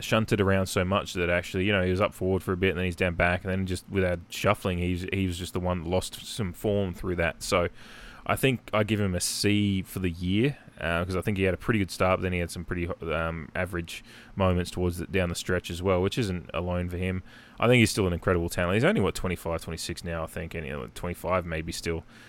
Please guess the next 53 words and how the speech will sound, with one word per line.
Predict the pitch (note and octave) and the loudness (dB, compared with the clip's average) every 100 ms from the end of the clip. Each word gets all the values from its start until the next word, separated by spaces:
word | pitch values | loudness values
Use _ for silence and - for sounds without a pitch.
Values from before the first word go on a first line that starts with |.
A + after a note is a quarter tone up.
| - - | -16 -10
He's | F#2+ | 0
still | B2+ G2+ | 4 4
got | D#2+ | 4
so | - | 2
much | F2+ - | -4 -4
footy | F2+ E2+ | -4 -2
ahead | E2 F2 | 0 0
of | E2+ | 0
him, | E2+ E2+ - | -2 -4 -6
and, | E2 E2 | -6 -4
um, | E2 D#2 D2+ | -4 -4 -6
and | D#2+ E2+ E2+ G2 | -6 -6 -6 -4
is | F2+ | -4
a | F2 - - | -6 -12 -6
great | - F#2+ | 0 0
talent | - F#2 F2+ D2+ | 0 -2 0 -2
and | D#2+ | -6
still | - G2 F2+ E2 - | -4 -2 -2 -2 -8
just | - F2 - | -8 -6 -2
<laughs> | |
an | - C3+ A2+ | 0 2 4
incredible, | B2+ G2 A2 F#2 F2+ E2+ - - - - | 4 4 4 4 0 -4 -10 -16 -18 -6
uh, | G2 F2 | 2 2
boon | E2+ G2 F#2+ F2+ | 4 2 2 2
to | E2+ | 2
get | F#2 F2+ | 2 4
out | F2 | 4
of | F2 | 2
that | E2+ | -2
Chad | - F#2+ | 0 -2
Wingard | F2 F2+ F2 E2 | 0 -2 -2 -2
trade, | - F2+ E2+ E2+ | -4 -4 -2 -2
and | E2 E2+ | -4 -8
we've | E2+ F2 | -8 -6
won | F2+ | -4
that | E2+ D2 | -4 -6
trade | - E2 - | -6 -6 -6
fair | E2+ | -6
and | E2 | -6
square | - F2+ E2+ | -8 -4 -4
at | C2+ | -4
this | - | -8
<laughs> | |
point. | - C3 A#2 | -2 2 2
So, | - F#2+ F2 - - - - - | 0 0 0 -4 -14 -20 -18 -8
um, | F2+ E2+ E2 - | -4 -2 -4 -4
yeah, | G2 F2+ | 0 0
C | - A#2+ | 2 2
for | G2+ | 2
the | F2+ | 0
year | F2 E2+ | -2 -2
for | |
him. | F2 E2+ | -4 -8